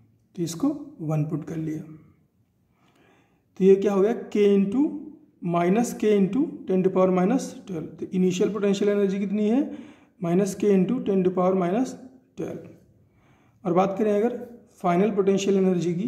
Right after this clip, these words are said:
बात करें अगर final potential energy की, तो कितनी हो जाएगी Friends,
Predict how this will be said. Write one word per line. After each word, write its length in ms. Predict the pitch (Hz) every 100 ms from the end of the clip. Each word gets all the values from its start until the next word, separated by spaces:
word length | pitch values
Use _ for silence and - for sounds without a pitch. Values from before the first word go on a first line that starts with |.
| 294
बात 240 | 220 175 170
करें 160 | 175 180
अगर 140 | 202
final 320 | - 185 185 190
potential 440 | 185 180 - 175
energy 340 | 170 165 151 165
की, 160 | 214 302 - - - _ _ _ _ _ _ _ _ _ _ _ _ _ _ _ _ _ _ _ _ _ _ _ _ _ _ _ _ _ _ _ _ _ _ _ _ _ _ -
तो 40 |
कितनी 260 | 190 185 214
हो 100 | 202
जाएगी 340 | 196 190 185 240 - - - _ _ _ -
Friends, 320 | 240 254 -